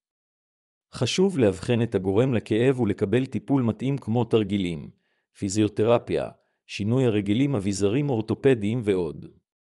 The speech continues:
לעתים נדרשים טיפול תרופתי או ניתוח. עם זאת,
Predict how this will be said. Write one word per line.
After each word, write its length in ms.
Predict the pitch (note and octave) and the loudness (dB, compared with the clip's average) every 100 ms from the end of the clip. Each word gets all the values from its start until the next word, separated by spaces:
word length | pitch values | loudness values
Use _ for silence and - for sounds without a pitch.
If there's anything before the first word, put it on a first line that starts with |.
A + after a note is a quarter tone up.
| _ _ _ _ _ _ _ | _ _ _ _ _ _ _
לעתים 480 | F#2+ G2 F#2 E3+ F3 | -2 -2 0 2 4
נדרשים 540 | A2+ F#2 F2 - C3+ A#2 | 2 2 0 0 -2 -2
טיפול 420 | G2+ - C#3 B2 | -6 0 0 2
תרופתי 680 | A#2+ G#2 - F#2+ C3 D3 - | -2 -2 -2 -4 -2 -4 0
או 80 | C3+ | 0
ניתוח. 680 | A#2 - D#2+ C#2+ - - _ _ _ _ _ _ _ _ _ _ | 0 0 -4 -4 -10 -18 _ _ _ _ _ _ _ _ _ _
עם 220 | A2+ G2+ | -4 -2
זאת, 440 | F#2 G2+ A2+ F#2+ | 2 4 4 2